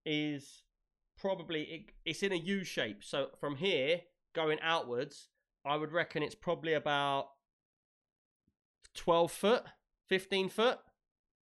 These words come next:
along, and then there's a desk either side coming back like this.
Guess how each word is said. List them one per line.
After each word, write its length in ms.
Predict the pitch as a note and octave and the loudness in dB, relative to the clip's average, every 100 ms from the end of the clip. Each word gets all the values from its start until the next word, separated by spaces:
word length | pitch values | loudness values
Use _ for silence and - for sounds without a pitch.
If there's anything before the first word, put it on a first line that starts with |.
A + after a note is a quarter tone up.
| _ _ | _ _
along, 540 | C#3+ D#3+ E3 G#3+ A3 - _ _ _ _ | 0 4 4 4 0 -10 _ _ _ _
and 100 | D3+ | 2
then 120 | F3+ G3 | 4 6
there's 180 | F3 | 4
a 40 | D#3 | 4
desk 360 | - F3+ - | 4 4 4
either 160 | F3 F3 | -2 -2
side 300 | E3 F3 D3 | -2 -2 -2
coming 240 | D#3 D3+ C3+ - | -4 -6 -6 -4
back 300 | F3 D3 - | -4 -2 -6
like 160 | C#3 | -6
this. 380 | C#3+ D3 - - | -4 -6 -8 -20